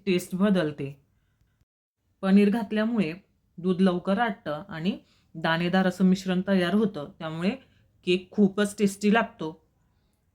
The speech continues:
शेवटी शेवटी दूध कंटिन्यू हलवत राहायचं, कारण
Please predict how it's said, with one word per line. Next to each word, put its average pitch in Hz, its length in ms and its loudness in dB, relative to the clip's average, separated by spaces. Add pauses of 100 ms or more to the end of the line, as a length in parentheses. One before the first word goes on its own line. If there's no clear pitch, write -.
(2000)
शेवटी 247 400 0
शेवटी 208 420 0
दूध 202 300 -2
कंटिन्यू 208 460 2
हलवत 190 400 2
राहायचं, 151 460 -4
कारण 180 420 -2